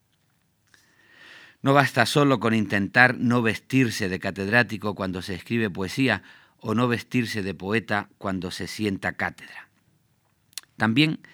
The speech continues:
es necesario darle un sentido a la creación, escribir con sentido y de acuerdo a una tradición elegida,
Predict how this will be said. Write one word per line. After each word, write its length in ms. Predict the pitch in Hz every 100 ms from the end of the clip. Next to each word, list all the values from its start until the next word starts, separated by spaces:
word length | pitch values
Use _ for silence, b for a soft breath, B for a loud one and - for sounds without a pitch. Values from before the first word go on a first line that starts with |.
| B B -
es 120 | 135
necesario 720 | 139 120 110 110 143 139 131 B B B
darle 580 | - 127 120 127 131 -
un 160 | 135 127
sentido 540 | 117 101 - 123 110
a 60 | 101
la 100 | 92
creación, 640 | 95 98 - 135 135 135 _ _ _ _ _ _ _ _ _ _ _
escribir 600 | - 95 - 113 135 139
con 180 | - 127
sentido 640 | - 107 95 - 143 95 - _ _ _ _ _ _ _ _
y 100 | 110
de 140 | 107
acuerdo 720 | 101 - 139 135 135 143 -
a 160 | - 113
una 360 | 131 131 123 113
tradición 560 | 107 101 - 127 123
elegida, 580 | 107 92 - 139 101 101